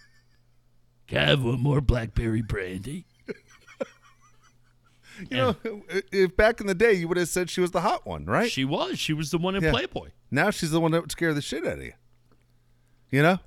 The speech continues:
Speaker 1: I don't know. I haven't seen her. I mean,
Speaker 2: I'm just
Speaker 1: what
Speaker 2: saying.
Speaker 1: a talent.
Speaker 2: Okay,
Speaker 1: I,
Speaker 2: here,
Speaker 1: I
Speaker 2: here
Speaker 1: would
Speaker 2: we
Speaker 1: drive
Speaker 2: go.
Speaker 1: with Nina. Put it this way, Dave.
Speaker 2: Yes.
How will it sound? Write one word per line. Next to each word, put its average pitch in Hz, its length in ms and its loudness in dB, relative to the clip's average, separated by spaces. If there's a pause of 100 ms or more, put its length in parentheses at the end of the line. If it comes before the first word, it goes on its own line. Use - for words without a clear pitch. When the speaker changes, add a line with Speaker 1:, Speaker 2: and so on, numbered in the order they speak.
(360)
Speaker 1:
I 117 100 -2
don't 131 100 0
know. 175 140 2
I 196 100 2
haven't 120 220 -2
seen 180 240 -2
her. 127 260 -2
I 123 100 -4
mean, 123 340 -4 (140)
Speaker 2:
I'm 151 180 4
just 139 160 2
Speaker 1:
what 165 100 10
Speaker 2:
saying. 180 220 4
Speaker 1:
a - 20 4
talent. 190 320 0 (240)
Speaker 2:
Okay, 143 220 4
Speaker 1:
I, 185 140 12
Speaker 2:
here, 180 100 2 (100)
Speaker 1:
I 190 160 6
Speaker 2:
here 233 100 8
Speaker 1:
would 170 80 8
Speaker 2:
we 147 40 4
Speaker 1:
drive 202 260 10
Speaker 2:
go. 170 60 0
Speaker 1:
with 170 80 0
Nina. 165 600 0 (460)
Put 240 120 8
it 196 100 2
this 147 240 -2
way, 98 100 -2
Dave. 80 320 -10
Speaker 2:
Yes. 127 380 -4